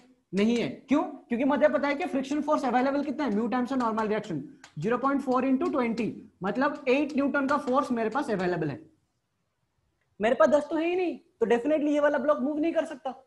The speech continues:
ये वाला ब्लॉक फ़ाइव meter per second square में move ही नहीं कर सकता। अच्छा, ट्वेंटी फ़ाइव, Sorry, sorry, sorry, sorry, हाँ, sorry, sorry, sorry, sorry, गलती मेरा ना, गलती मेरा, हाँ, ठीक है, ट्वेंटी फ़ाइव न्यूटन। समझ गए?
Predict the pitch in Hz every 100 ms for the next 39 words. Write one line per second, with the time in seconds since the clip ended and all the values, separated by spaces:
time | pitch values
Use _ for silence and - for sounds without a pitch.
0 | _ _ _ _ _ _ _ _ _ _
1 | _ _ _ _ _ _ 139 147 247 285
2 | 262 254 170 160 147 180 - - _ _
3 | _ _ _ _ _ - 190 240 247 247
4 | 277 277 285 285 294 - 302 320 269 277
5 | 359 381 349 349 - 330 247 - - _
6 | _ _ _ - 202 233 233 240 208 139
7 | - 180 156 131 135 120 123 127 - 135
8 | 139 131 - 175 190 180 143 135 131 -
9 | _ _ - 151 160 143 170 202 143 131
10 | 127 127 127 - _ 156 127 - - 170
11 | 165 143 127 127 - _ - _ _ _
12 | _ _ 214 277 392